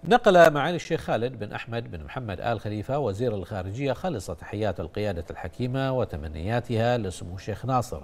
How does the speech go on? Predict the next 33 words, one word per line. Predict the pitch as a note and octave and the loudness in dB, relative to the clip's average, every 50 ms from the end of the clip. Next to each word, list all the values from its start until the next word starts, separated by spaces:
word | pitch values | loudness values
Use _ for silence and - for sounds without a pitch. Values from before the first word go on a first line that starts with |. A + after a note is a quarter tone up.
| C2+ - - | -12 -14 -14
محمد | - - C#3+ A#2+ F#2+ D2+ C#2+ | -8 -6 -6 -4 -4 -6 -8
الأحمد | C#2+ - - - - A#2 F#2+ - | -10 -10 -12 -10 -8 -6 -6 -6
الصباح | - - - F2 A#2+ C#3 C#3+ - - - - - - - - - - - - - | -8 -8 -4 -2 2 2 2 2 0 -6 -16 -20 -20 -20 -20 -20 -20 -10 2 4
بموفور | F#3 F3+ F#3 F#3 - - A3 G#3 | 6 8 8 6 8 8 6 6
الصحة | F3 - - - - F3+ D#3+ E3 | 6 0 -4 -2 -2 -2 0 2
والسعادة. | D#3+ D#3 - - D3+ F2+ D#2 D2 - - - - - - - - - - - - - - | 0 0 0 2 0 0 0 0 -2 -8 -14 -20 -20 -20 -20 -20 -20 -20 -20 -20 -8 4
جاء | D3+ G#3 A3 G#3+ | 8 8 8 8
ذلك | A3+ A3+ A3 G3 - F#3 | 8 4 2 0 -2 -4
خلال | - - E3+ F3+ F3+ E3+ | -4 0 0 0 0 0
استقبال | - - F3+ - - D#3 F3 E3+ C#3+ A2+ G#2+ | -2 -4 -8 -8 -4 -2 -2 0 -2 -2 -6
سمو | - D3 C#3+ C3+ | -8 -8 -8 -8
الشيخ | A#2 - D#3 C3+ - | -6 -6 -6 -6 -4
ناصر | D#3+ E3 C3 G2 - - D#2+ D2+ D2 | -4 -4 -4 -4 -4 -8 -10 -12 -12
محمد | D2 - - C#3 A#2+ G2+ E2 D#2+ | -8 -8 -8 -6 -6 -6 -6 -8
الأحمد | D2+ - - - - - E2 - | -8 -8 -8 -8 -8 -8 -10 -10
الصباح | F2+ - - F#2+ A#2+ C3 A2+ - | -12 -12 -8 -2 -2 -2 -2 -2
اليوم | G#2 F2+ A2+ D3 F3 F3 D#3 - - - - - - | -2 -2 -2 -2 -2 -4 -6 -8 -14 -20 -20 -10 0
لمعالي | D#3 D#3+ F3 F3+ F3+ F3+ G#3 G3+ F3 D3 | 4 4 6 6 6 4 4 2 2 2
وزير | C3+ A#2+ A2 C3 D3+ C#3+ C3+ | 2 2 4 4 2 2 2
الخارجية، | A#2+ A2 - C3 B2+ A#2 B2 B2+ C3+ D3 B2 F2 C#2 A1+ - - - - - - | -2 -2 -4 -4 -2 -2 -2 -4 -4 -4 -4 -6 -6 -8 -12 -18 -20 -20 -20 -8
حيث | - - - - - | -4 -2 -2 -2 -2
رحب | G#2+ B2+ - - C#3 A2 F#2 F2 | -4 -4 -2 -4 -4 -4 -4 -6
سموه | - - D3 C#3 B2 C#3+ E3 | -6 -8 -8 -6 -6 -4 -4
بزيارة | F3+ D3 A#2 B2+ B2+ A#2 A2+ A#2 - - | -4 -4 -2 -2 -2 -2 -4 -6 -8 -10
معاليه | F2+ E2 D2+ F2+ G#2+ C3+ D3 D3+ | -10 -6 -6 -4 -4 -4 -4 -4
لدولة | D3 A2+ F2 A#2 C3 B2+ A2+ - - | -4 -2 0 2 2 2 0 -4 -4
الكويت، | B2 A2+ - - C#2 A#1 - - - - - - - - | -8 -8 -6 -6 -6 -6 -8 -12 -20 -20 -20 -20 -12 -6
وكلف | - - - - B2 - A2 F2 F#2+ | -4 -4 -2 -2 0 0 0 0 -2
معاليه | F#2 E2+ D2+ D#2+ G#2+ D3 D#3+ E3+ | -4 -6 -4 -4 -4 -2 -2 -4
بنقل | D#3+ E3 D#3 E3+ - - G2+ G2 | -4 -4 -6 -8 -6 -4 -6 -6
خالص | - - D#3 C#3 G#2+ F#2+ - | 0 0 0 0 0 -2 -6
التحية | G#2+ F2+ - F#2+ - - C#3 C3 G#2+ - | -10 -8 -8 -8 -6 -4 -2 -2 -2 -2
والتقدير | E2+ F#2 C3+ D3 - - A2 - G2 A#2 D#3 F3 F3 D#3+ - | -2 -2 -2 -2 -2 -4 -6 -4 -2 0 2 2 2 0 -2